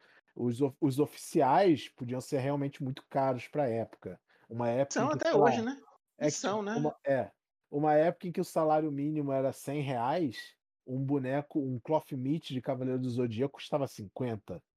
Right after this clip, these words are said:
Speaker 2: Era,
Speaker 1: sabe?
Speaker 2: isso é verdade.
Speaker 1: Era, era bizarro isso.
Speaker 2: E não era
Speaker 1: Então
Speaker 2: tão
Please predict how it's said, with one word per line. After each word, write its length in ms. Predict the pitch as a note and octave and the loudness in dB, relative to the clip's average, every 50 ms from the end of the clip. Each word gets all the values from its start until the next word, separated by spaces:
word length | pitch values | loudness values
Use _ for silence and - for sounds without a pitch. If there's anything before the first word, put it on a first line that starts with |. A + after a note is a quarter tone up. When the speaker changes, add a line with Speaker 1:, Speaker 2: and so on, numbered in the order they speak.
| _ _ _ _ - | _ _ _ _ -10
Speaker 2:
Era, 100 | C3+ C3 | -4 -2
Speaker 1:
sabe? 280 | A#2+ A2 - - - | -2 -2 -2 -2 -6
Speaker 2:
isso 120 | - - - | -6 -8 -6
é 40 | C#3+ | -2
verdade. 460 | D#3 F#3 G#3+ G#3+ F3+ D3 D3 A#2 B2 C#3 | -2 0 0 2 2 2 2 2 0 0
Speaker 1:
Era, 140 | - - | 0 0
era 100 | A#2 A#2+ | -2 -2
bizarro 680 | A2+ G#2+ C3+ D3 D#3+ F3 D#3+ C#3+ C#3+ D3+ B2+ A2 G#2 G2+ | 0 0 0 0 2 4 4 4 4 4 2 0 -2 -4
isso. 320 | G2 F2 - - - - E2+ - _ _ _ | -6 -6 -8 -14 -18 -20 -20 -20 _ _ _
Speaker 2:
E 140 | - F3+ A3 | -2 0 2
não 180 | C4+ C4+ A#3 | 4 4 6
era 180 | A3+ C4 D4 C#4 | 6 6 6 4
Speaker 1:
Então 80 | A3+ | 4
Speaker 2:
tão 420 | F#3+ A#3+ C#4 D#4+ G#4 G#4 G4+ D#4 | 4 2 2 2 2 0 0 -2